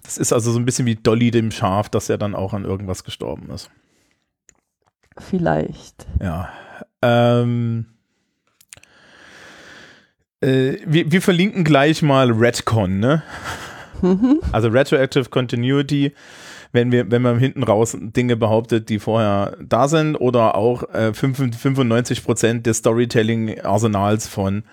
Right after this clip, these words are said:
Speaker 1: J J Abrams. Ähm, der Imperator erzählt dann,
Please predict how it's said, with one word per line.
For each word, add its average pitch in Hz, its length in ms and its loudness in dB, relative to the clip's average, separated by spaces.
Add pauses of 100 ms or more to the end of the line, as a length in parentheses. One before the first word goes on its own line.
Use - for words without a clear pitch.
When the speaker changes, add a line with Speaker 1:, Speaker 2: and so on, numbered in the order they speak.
(320)
Speaker 1:
J 95 200 0
J 101 140 2
Abrams. 113 540 0 (640)
Ähm, 139 640 2 (2250)
der 135 160 0
Imperator 185 920 0 (240)
erzählt 165 400 0
dann, 175 300 0